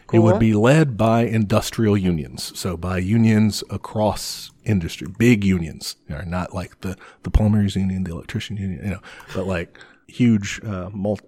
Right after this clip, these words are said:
Speaker 1: industry-wide unions, uh, that would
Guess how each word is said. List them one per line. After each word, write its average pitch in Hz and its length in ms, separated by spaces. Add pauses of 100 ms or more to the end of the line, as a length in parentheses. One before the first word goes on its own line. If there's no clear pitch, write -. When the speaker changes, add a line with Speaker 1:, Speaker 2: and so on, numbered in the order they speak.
(680)
Speaker 1:
industry-wide 117 840
unions, 90 420 (500)
uh, 95 320
that 110 320
would 101 360